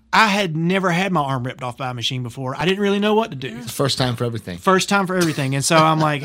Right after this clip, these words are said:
Speaker 3: <laughs>
Speaker 1: "I don't really know what to do." So I took off running. And the, the, this
Speaker 3: The,
Speaker 1: is
Speaker 3: the mere shock of it, though, is,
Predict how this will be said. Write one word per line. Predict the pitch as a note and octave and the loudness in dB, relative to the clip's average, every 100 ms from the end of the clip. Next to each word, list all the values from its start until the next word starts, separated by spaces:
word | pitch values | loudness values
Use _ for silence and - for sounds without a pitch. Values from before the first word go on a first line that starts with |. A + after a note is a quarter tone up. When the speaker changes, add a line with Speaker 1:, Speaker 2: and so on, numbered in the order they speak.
| E3 | -8
Speaker 3:
<laughs> | - | -2
Speaker 1:
"I | F#3 | 0
don't | A#3 | 2
really | G#3 F#3 | 2 2
know | F#3 | 2
what | G3 F#3 | 2 0
to | |
do." | F3+ G#3+ G#3 | 0 2 0
So | D#3+ | -2
I | D3 | -4
took | C3 G#3 | -2 -2
off | G3+ G3 | 0 -2
running. | G3 G3+ D#3+ D#3 - - | -2 -2 -2 -4 -6 2
And | F3+ E3+ | 2 4
the, | E3+ | 0
the, | D3 D#3+ B2+ - _ _ - | -4 -4 -6 -12 _ _ -2
this | F3 A3 | 4 4
Speaker 3:
The, | |
Speaker 1:
is | F3 C#3 | 4 0
Speaker 3:
the | C#3 | 2
mere | C#3+ B2 | 2 2
shock | - C3 D#3 - | 0 -2 -2 -4
of | |
it, | - - | -6 -6
though, | F2+ F2 | -10 -10
is, | F2+ - | -14 -16